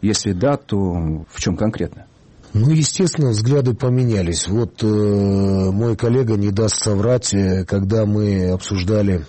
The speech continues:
Speaker 2: в нашем детстве, ещё союзном, да, вопросы, связанные с Великой Отечественной войной, мы чувствовали себя не маленькой республикой, да, у которых куча проблем, и она в них,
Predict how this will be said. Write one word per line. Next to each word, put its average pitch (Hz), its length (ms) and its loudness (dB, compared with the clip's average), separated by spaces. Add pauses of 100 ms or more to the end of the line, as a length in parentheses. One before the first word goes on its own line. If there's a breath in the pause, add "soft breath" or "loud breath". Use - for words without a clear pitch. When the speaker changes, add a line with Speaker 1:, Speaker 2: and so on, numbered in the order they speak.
(120)
Speaker 2:
в 82 140 -4
нашем 104 360 0
детстве, 107 440 -2
ещё 95 240 -2
союзном, 101 640 0
да, 107 160 0
вопросы, 98 480 -2
связанные 98 400 0
с - 100 -8
Великой 101 300 0
Отечественной 92 480 -2
войной, 95 440 0 (600 loud breath)
мы 101 140 0
чувствовали 127 500 0
себя 110 760 0
не 104 300 -2
маленькой 123 540 0
республикой, 87 680 -2
да, 101 160 -2
у 104 80 -2
которых 98 360 -4
куча 101 300 -2
проблем, 98 540 0
и 87 40 -2
она 90 200 -2
в 85 80 -4
них, 85 220 -4